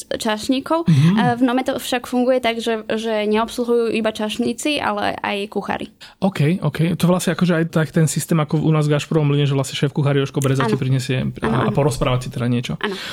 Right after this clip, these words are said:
Speaker 2: Čo sa týka tohto porozprávania, takého nejakého sprevádzania tým menu, tak v tomto ste museli byť aj vy nejak nabrifovaní, nabriflaní?
Speaker 1: Áno, vždycky, keď sme mali nejaký nový chod, alebo s-, sa menilo obdobie radikálne,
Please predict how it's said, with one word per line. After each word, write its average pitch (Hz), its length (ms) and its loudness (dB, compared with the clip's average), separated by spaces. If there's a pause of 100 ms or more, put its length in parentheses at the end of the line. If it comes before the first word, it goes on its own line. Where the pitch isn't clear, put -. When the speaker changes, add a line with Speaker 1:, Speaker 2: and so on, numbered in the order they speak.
(260)
Speaker 2:
Čo - 100 -2
sa 156 100 2
týka 196 180 2
tohto 190 260 0
porozprávania, 160 760 0
takého 151 240 2
nejakého 151 240 2
sprevádzania 147 600 0
tým 160 140 2
menu, 139 260 4
tak 139 200 -2
v 135 80 -6
tomto 147 260 0
ste - 140 -2
museli 143 300 0
byť 139 160 0
aj 143 100 4
vy 123 180 0
nejak 185 220 2
nabrifovaní, 190 580 2
nabriflaní? 214 480 2
Speaker 1:
Áno, 214 240 -2
vždycky, 220 300 -4
keď 277 120 2
sme 247 120 2
mali 240 260 0
nejaký 214 280 0
nový 220 200 0
chod, 285 400 -2
alebo 214 460 0 (220)
s-, 208 200 -6
sa 208 200 -4
menilo 208 340 2
obdobie 208 420 2
radikálne, 220 800 0